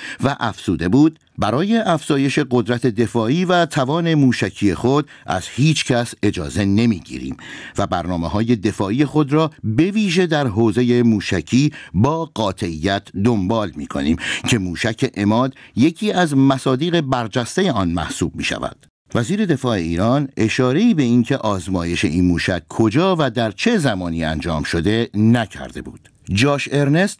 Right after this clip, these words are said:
سخنگوی کاخ سفید، نیز روز سه‌شنبه به طور جداگانه دربارهٔ آزمایش موشکی ایران صحبت کرد. او در اظهارات خود تلاش کرد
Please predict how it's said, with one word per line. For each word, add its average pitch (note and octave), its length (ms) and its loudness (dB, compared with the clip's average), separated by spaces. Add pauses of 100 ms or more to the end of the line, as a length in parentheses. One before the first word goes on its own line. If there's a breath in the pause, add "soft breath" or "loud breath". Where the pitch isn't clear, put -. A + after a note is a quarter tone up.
سخنگوی D3+ 580 2
کاخ A#2+ 300 -2
سفید، D3+ 400 0
نیز F#3 220 2
روز D3 280 2
سه‌شنبه G#2 500 0
به B2 100 0
طور A#2 240 2
جداگانه G#2+ 640 0
دربارهٔ C#3+ 580 2
آزمایش G2 560 -2
موشکی G2 480 0
ایران F2+ 500 -2
صحبت B2 560 -2
کرد. - 280 -14 (360)
او C3 140 4
در C#3 260 0
اظهارات G2 420 -4
خود G#2 240 -2
تلاش G#2 400 -2
کرد E3 240 -2